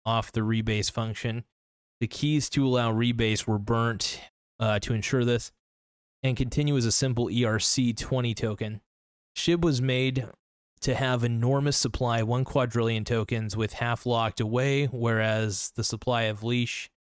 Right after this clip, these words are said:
is only, uh, one hundred seven thousand six hundred forty-seven minted tokens.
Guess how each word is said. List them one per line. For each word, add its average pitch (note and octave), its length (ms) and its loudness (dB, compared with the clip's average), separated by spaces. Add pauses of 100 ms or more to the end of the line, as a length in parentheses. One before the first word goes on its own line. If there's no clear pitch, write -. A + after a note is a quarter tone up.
(380)
is A#2+ 140 2
only, A#2 480 0 (400)
uh, F#2 180 -6
one A#2 220 -6
hundred A#2 220 -2
seven A2+ 260 -2
thousand A2+ 360 -2
six A#2 220 -2
hundred A2+ 180 -2
forty-seven A#2 720 -2
minted A#2+ 320 0
tokens. A2+ 580 -2